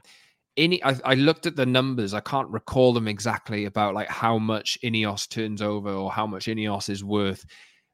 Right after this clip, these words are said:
And Man-, Manchester United, their valuation as a club is, uh, like, a percent, one percent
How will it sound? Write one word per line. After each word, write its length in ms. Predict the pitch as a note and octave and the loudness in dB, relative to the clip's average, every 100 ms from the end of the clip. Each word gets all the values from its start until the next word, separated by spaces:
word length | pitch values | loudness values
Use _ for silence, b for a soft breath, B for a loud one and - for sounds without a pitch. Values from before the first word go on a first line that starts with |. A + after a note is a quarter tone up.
| _ - | _ -4
And 260 | B2 A#2+ - | -2 -2 -6
Man-, 380 | - C3 C3 C3 | -2 0 0 -2
Manchester 560 | B2+ B2+ C3+ C3+ B2+ - | -2 -2 0 -2 -2 -2
United, 460 | B2 A#2+ G#2 G2 - | -2 -2 -2 -6 -2
their 300 | A#2 G#2 G2 - - | 0 0 -4 -18 -6
valuation 580 | B2 A#2 A2 A2 A2 A2 | 0 0 0 -2 -4 -6
as 80 | G2+ | -6
a 60 | |
club 260 | - G#2+ G2+ b b _ | -4 -4 -4 b b _
is, 220 | C3+ B2+ | 0 0
uh, 120 | - B2+ _ - | -2 -14 _ -2
like, 240 | C3 - - _ | -2 -2 -12 _
a 140 | - G2 | -2 2
percent, 840 | - A#2 A2 - A#2+ G2+ G2 - _ | 4 4 0 0 -2 -4 -8 -12 _
one 280 | - A#2 A#2+ | -4 -2 -2
percent 600 | A2 A#2 - A2+ G2 - | -2 -4 -2 -2 -4 -10